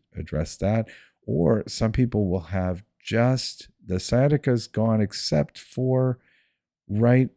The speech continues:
under their peroneus longus, that right along that fibula, they still have aching. And very often it is, you know, the sequelae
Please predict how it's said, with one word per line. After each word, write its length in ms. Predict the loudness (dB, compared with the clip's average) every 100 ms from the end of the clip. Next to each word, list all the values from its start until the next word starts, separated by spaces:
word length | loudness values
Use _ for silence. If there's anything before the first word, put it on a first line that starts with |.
| -2
under 520 | 2 2 2 0 -2 -8
their 220 | -4 -2 -2
peroneus 640 | 0 2 2 2 0 -4
longus, 540 | -6 -6 -8 -16 -18 -8
that 180 | -8
right 360 | -6 -2 0 2
along 380 | 2 0 0 -2
that 180 | -6 -10
fibula, 560 | -8 -6 -4 -6 -6
they 160 | -8 -10
still 500 | -10 -10 -4 -2 -2
have 500 | -4 -2 -2 -4 -8 _ _ _ _ _ _
aching. 600 | 0 0 -2 -10 -10 -14 _ _ _ _ _ _ _ _ _ _
And 360 | 0 2 0 -2 _ -12
very 360 | 0 4 4 2
often 540 | 0 0 0 -2 -2 -6 -6
it 180 | -6 -4
is, 400 | -2 -2 -4 -12 -20 -20 _ -6
you 160 | -2
know, 140 | 0 -2
the 160 | -4
sequelae 920 | -4 -6 -8 0 4 6 6 4 0